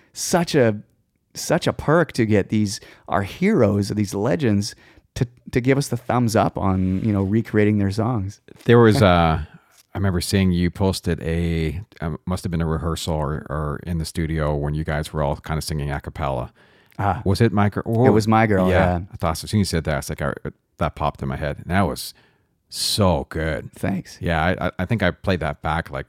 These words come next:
Speaker 2: five or six times, and it's like, "Oh, I gotta hear that again." <laughs> It
Speaker 1: Yeah.
Speaker 2: was really,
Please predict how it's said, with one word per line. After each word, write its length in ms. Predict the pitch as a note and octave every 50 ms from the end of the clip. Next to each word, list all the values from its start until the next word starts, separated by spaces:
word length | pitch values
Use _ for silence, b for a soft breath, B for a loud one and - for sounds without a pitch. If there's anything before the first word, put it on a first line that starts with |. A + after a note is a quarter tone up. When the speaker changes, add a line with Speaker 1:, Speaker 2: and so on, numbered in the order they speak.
| _ _
Speaker 2:
five 420 | _ _ - - F2+ D#2+ E2 D2
or 60 | C#2+
six 340 | - - D#2 D2 - - -
times, 520 | - E2+ D2 C2+ D#2 E2 D2+ D2 D#2 -
and 40 | C#2+
it's 120 | D2+ - D#2
like, 160 | D2 - -
"Oh, 80 | D#2
I 80 | D#2+ F2+
gotta 160 | G2+ F2 D2
hear 140 | D2 D2 C2+
that 180 | C#2 B1+ G1+ G#1
again." 400 | - - C#3+ A#3 A2+ - E3 -
<laughs> 160 | - - -
It 0 |
Speaker 1:
Yeah. 240 | A#2 G3+ E3+ E3+ D3+
Speaker 2:
was 140 | C3 B2
really, 340 | A#2+ A#2+ A#2+ A#2 G#2 F#2+ F2+